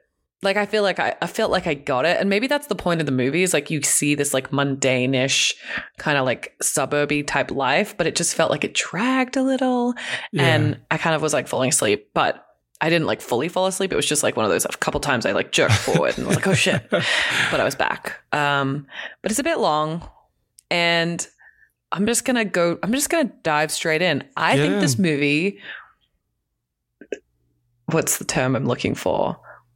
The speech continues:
Speaker 1: Glorifies that suburb family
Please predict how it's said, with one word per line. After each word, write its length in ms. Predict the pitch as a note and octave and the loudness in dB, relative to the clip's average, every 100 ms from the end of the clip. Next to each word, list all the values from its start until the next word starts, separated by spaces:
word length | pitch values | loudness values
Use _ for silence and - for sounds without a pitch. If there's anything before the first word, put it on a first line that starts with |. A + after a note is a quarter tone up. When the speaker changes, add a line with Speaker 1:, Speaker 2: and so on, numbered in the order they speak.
| - | -10
Speaker 1:
Glorifies 1200 | F3+ F3+ G#3 A3+ F#3 D3 C3 B2+ C#3+ E3 - - _ - _ _ | -4 0 2 2 0 -2 0 2 0 0 -2 -4 _ -20 _ _
that 240 | D#3 - | -2 0
suburb 760 | - - F3+ F3+ F#3 F3 F3 F3 - _ - - | -4 -2 0 0 0 2 0 -4 -20 _ -20 -20
family 840 | - - D#3+ D3 D3 C#3+ C3+ - | -6 0 2 2 0 0 0 -2